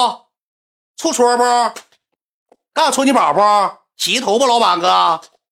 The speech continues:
拍背呗，拍背打个眼儿呗，舒服舒服。三十五打个眼儿，没有那些说老静一个地方了，老静，<laughs> 老安静的地方了。最后搓的时候力度行不行啊？行不行啊？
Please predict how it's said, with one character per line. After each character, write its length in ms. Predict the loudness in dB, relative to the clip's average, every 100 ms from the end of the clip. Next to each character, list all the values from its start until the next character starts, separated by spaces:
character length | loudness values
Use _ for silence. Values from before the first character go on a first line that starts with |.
| _ -6
拍 180 | -4 0
背 160 | 0
呗， 140 | 0 -2
拍 160 | -2
背 100 | -2
打 120 | -4
个 100 | -2
眼 100 | -2
儿 120 | 0 0
呗， 180 | -2
舒 180 | -2 0
服 140 | 0 -2
舒 180 | -2
服。 180 | -2 -2 -6
三 160 | -4 -2
十 80 | -2
五 160 | -4
打 180 | -4 -4
个 60 | -4
眼 100 | -2
儿， 160 | -4 -4 _ _ _
没 240 | -6 -2
有 120 | 0 0
那 80 |
些 120 | -2 -2
说 120 | 0
老 300 | 0 0 -2
静 320 | 0 2 2
一 80 | 0
个 100 | -2
地 140 | -2
方 120 | -4
了， 140 | -8 -8
老 240 | -4 -2 -2
静， 200 | -4 -4 -4 -6 -10
<laughs> 240 | -10 -4
老 180 | -2 0
安 240 | 2 2
静 220 | 2 0
的 60 | 0
地 160 | -2 -2
方 120 | -2
了。 220 | -2 -4 -4
最 60 |
后 120 | -4
搓 420 | -4 -8 -6 -2 -2
的 80 |
时 80 | 0
候 60 | -2 -6
力 140 | -4 -2
度 160 | -2
行 180 | 0 0
不 80 | 0
行 200 | 2 0
啊？ 180 | 0 -2
行 180 | -2 0
不 60 |
行 180 | 0 0
啊？ 120 | -2